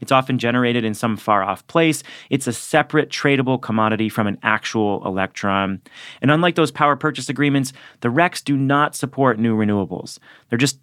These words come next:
a tiny revenue stream for project developers, so they are not decarbonizing the grid.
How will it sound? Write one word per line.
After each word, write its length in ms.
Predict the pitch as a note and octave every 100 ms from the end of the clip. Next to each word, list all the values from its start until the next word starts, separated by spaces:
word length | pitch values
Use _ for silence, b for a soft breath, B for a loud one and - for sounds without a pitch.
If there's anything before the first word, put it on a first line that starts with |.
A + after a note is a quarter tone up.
| A#2+
a 60 |
tiny 400 | - - C#3 D3
revenue 340 | B2 A#2+ B2 A2
stream 300 | - A2+ G#2
for 80 |
project 400 | - A#2+ A2+ A2+
developers, 640 | - G#2 G2+ G2+ G2 G2 -
so 180 | A2 G#2
they 240 | - G#2+
are 140 | G#2+
not 420 | G#2 G#2 A2 A2 A2
decarbonizing 920 | G#2+ G#2 G2+ F#2+ F#2 F2+ F#2 F2 E2
the 80 | F2+
grid. 360 | F#2 F2 -